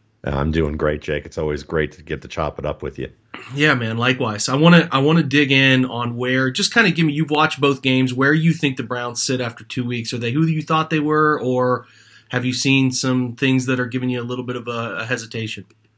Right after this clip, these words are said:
Speaker 1: I, I feel like they're where I thought they would be right now, meaning that, y-, you know, the run gra-, run game looks good.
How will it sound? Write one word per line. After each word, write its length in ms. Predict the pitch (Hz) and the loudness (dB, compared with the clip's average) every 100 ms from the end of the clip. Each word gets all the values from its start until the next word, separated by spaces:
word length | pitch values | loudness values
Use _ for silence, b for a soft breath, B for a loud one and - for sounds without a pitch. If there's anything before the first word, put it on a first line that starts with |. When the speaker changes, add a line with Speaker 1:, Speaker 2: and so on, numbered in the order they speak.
| _ _ _ - | _ _ _ -2
Speaker 1:
I, 200 | 131 - | -2 0
I 140 | - 117 | -2 -4
feel 400 | 120 - 160 156 | -4 -4 -2 -2
like 260 | 135 110 - _ _ 101 | -4 -6 -8 _ _ -16
they're 420 | 92 110 120 117 | -6 0 0 0
where 360 | 104 127 143 | -4 -6 -6
I 120 | 120 98 | -6 -8
thought 500 | - 110 107 - 87 | -8 -4 -4 -6 -6
they 120 | 92 | -4
would 220 | 85 69 | -4 -8
be 160 | 95 87 | -8 -8
right 400 | 80 73 73 - | -4 -4 -4 -10
now, 680 | 69 69 76 85 95 110 82 | -10 -6 -2 0 -2 -4 -6
meaning 460 | 82 82 80 78 | -6 -4 -4 -4
that, 340 | 73 76 76 b b b b | -2 -2 -4 b b b b
y-, 140 | 87 - | -6 -2
you 120 | 85 | -2
know, 100 | 73 | 0
the 100 | 78 | 2
run 220 | 87 95 | 0 0
gra-, 260 | 98 92 - | 0 -2 -4
run 300 | 98 85 104 | -6 -4 -2
game 240 | 101 107 92 | 0 -2 -4
looks 180 | 82 - | -8 -12
good. 560 | - 98 107 110 110 | -4 0 2 0 -6